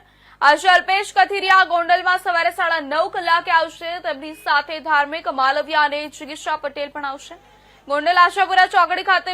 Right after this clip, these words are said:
વિવિધ બેનરો સાથે વિરોધ પ્રદર્શન કરવામાં આવ્યો. અલ્પેશ કથિરિયા, ધાર્મિક માલવિયા અને જિગીશા પટેલ ગોંડલમાં આવે તે પહેલા જ ઠેર ઠેર જગ્યા પર વિરોધ કરવામાં આવ્યો.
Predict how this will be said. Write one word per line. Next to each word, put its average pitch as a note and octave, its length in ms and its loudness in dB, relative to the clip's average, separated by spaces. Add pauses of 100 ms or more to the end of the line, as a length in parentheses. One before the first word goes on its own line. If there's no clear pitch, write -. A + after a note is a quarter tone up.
(120)
વિવિધ E4+ 320 -8
બેનરો E4+ 420 0
સાથે E4+ 380 -2
વિરોધ E4 320 -6
પ્રદર્શન F4 420 -10
કરવામાં D#4+ 400 -2
આવ્યો. D#4+ 240 -6 (140)
અલ્પેશ D#4 420 -12
કથિરિયા, C#4+ 540 -6
ધાર્મિક C4+ 440 -6
માલવિયા C4 460 -4
અને C4+ 180 -14 (460)
જિગીશા F#4 420 2
પટેલ F#4 340 0
ગોંડલમાં F4 460 2
આવે E4 240 0
તે F4+ 140 0
પહેલા D#4 240 6 (100)
જ E4+ 140 -14
ઠેર E4 280 -2
ઠેર E4+ 260 -6
જગ્યા D#4 300 -4
પર D4+ 180 -4
વિરોધ D4 320 -6
કરવામાં D4 400 -4
આવ્યો. C#4 240 -10